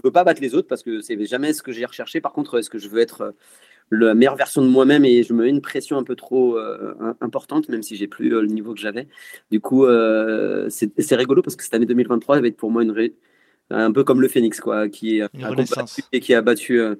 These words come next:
Speaker 1: la maladie et qui du coup s'en, s'en sort et qui peut être à nouveau sur les, sur les, euh, sur les sentiers à profiter, et, euh, et voilà. Donc, euh, bah, c'est cool que Alex, avec ses belles performances et cette lucidité,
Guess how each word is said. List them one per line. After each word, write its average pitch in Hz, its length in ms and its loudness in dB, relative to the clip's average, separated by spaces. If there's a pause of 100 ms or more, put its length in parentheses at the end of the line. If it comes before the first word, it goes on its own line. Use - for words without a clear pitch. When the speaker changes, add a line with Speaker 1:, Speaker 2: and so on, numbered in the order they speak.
(320)
Speaker 1:
la 113 100 2
maladie 120 500 2
et 135 40 -2
qui - 140 -18
du 107 120 -14
coup 131 200 -6
s'en, 107 280 -6
s'en 107 160 -8
sort 120 200 2
et 110 80 0
qui 107 180 -14
peut 120 160 -2
être 117 320 -2
à 120 80 2
nouveau 120 240 2
sur 117 180 -4
les, 110 260 -2 (460)
sur 110 160 -2
les, 104 140 4
euh, 104 160 0
sur 117 160 0
les 104 80 4
sentiers 120 520 0
à 113 80 2
profiter, 117 800 0
et, 107 40 2
euh, 104 260 0 (120)
et 104 400 -4
voilà. 107 280 -2
Donc, 120 220 0
euh, 117 800 0
bah, 110 100 -4
c'est 107 160 -10
cool 185 240 -2
que 113 540 -2
Alex, 123 320 2
avec 107 180 -8
ses - 200 -6
belles 151 320 0
performances 156 480 2
et - 60 0
cette - 280 -4
lucidité, 143 540 0